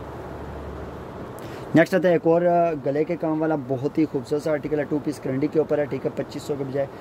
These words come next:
ठीक है। ये आपको मैंने बताया कि इक्कीस सौ मिल रहा है इंतहाई reasonable prices में, नया डिज़ाइन हमारे पास आया है, तो कोशिश करें कि सिंगल नहीं।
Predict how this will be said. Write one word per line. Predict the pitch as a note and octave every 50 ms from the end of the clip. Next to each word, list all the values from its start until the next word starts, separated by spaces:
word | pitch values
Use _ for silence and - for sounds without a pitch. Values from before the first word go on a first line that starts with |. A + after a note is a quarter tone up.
| - - - -
ठीक | - C#3+ D3
है। | D3+ - - - - -
ये | C3+ C3 D3
आपको | D3 C3+ - - D3
मैंने | C#3+ C#3 C#3
बताया | C3+ C3 - C#3 C3+
कि | C3 D3
इक्कीस | C#3 - - C#3 -
सौ | - D3
मिल | C#3+ C#3 C#3
रहा | B2+ C#3 C#3+
है | C#3 C#3+ - -
इंतहाई | C3 A#2+ - C3+ A2+ C3 C3+
reasonable | C#3 C3 C3+ C3 C3 B2 C#3 C#3
prices | C#3 D3 C#3 C3+ - D3+ C#3+
में, | C#3 D3 C#3+ C#3 - - - - - - - B2+
नया | C3 C3+ C#3+
डिज़ाइन | C#3 C#3+ C3+ C#3+ C#3 C#3+
हमारे | D3 D3 C#3+ C#3
पास | - D3 C#3 - C#3+
आया | C3+ C3+ C#3
है, | C#3 C#3 - - - - -
तो | C3+
कोशिश | - - D#3+ D3+ - - D#3
करें | - D#3 D3+ D3+
कि | - D#3
सिंगल | - - - D#3 D3+ D#3 E3 D3+
नहीं। | C#3+ C#3+ B2+